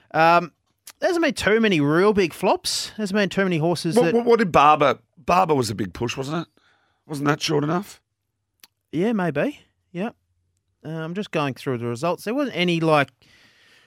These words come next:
Speaker 1: really short price favourites that got, uh, really disappointed. I thought He-Man and Brave Mead were a, a bit unlucky in the first on last Saturday. <clears throat> Um, I don't know, Miles.
Speaker 2: The, the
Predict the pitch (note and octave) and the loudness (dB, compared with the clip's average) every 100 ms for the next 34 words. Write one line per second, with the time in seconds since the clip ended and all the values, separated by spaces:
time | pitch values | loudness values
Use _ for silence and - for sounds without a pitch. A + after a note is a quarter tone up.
0 | _ E3 F#3+ G#3+ G#3 E3+ - F3+ - F3 | _ 0 4 4 4 0 2 0 0 2
1 | D#3+ C#3 E3 E3 E3 - - D#3 - D#3+ | 2 2 2 2 2 -4 -4 -4 0 0
2 | B2 _ _ _ - D#3 D3+ D#3 C3+ C3 | 0 _ _ _ -2 0 2 0 -2 0
3 | D3 F#3 G3 C#3 - A2+ C3 F3+ D4 - | 2 4 2 0 -4 -4 -4 -4 -6 -16
4 | _ _ _ _ _ _ _ F3+ F#3 F3+ | _ _ _ _ _ _ _ -2 2 0
5 | - - F3 F3 E3 D3+ C3+ D3+ B2+ C#3+ | 0 -2 0 2 2 2 2 2 2 0
6 | G3 G3+ D3 - _ C3+ - _ _ _ | -2 -2 -4 -6 _ -12 -12 _ _ _
7 | - D3+ C#3+ D#3 - D3+ C#3+ C#3 - D#3+ | -10 -8 -6 -6 -4 -6 -4 -4 0 0
8 | - C#3 C3 C#3+ E3 - F3+ F3 F3+ F3+ | -2 -8 -2 0 0 0 -2 0 2 2
9 | - - - - - - - _ _ - | 0 -12 -20 -20 -20 -20 -20 _ _ 0
10 | B3 F#3+ C3 - D#3+ F3+ F3 F3+ D#3+ - | 2 0 -2 -4 0 2 2 0 -4 -12
11 | _ _ _ _ _ - D4+ A#3 A#3+ C3 | _ _ _ _ _ -6 0 2 2 2
12 | F3+ F#3 D#3 G#3 - D#3 - F#3 | 2 2 -4 -6 -6 -8 -2 -2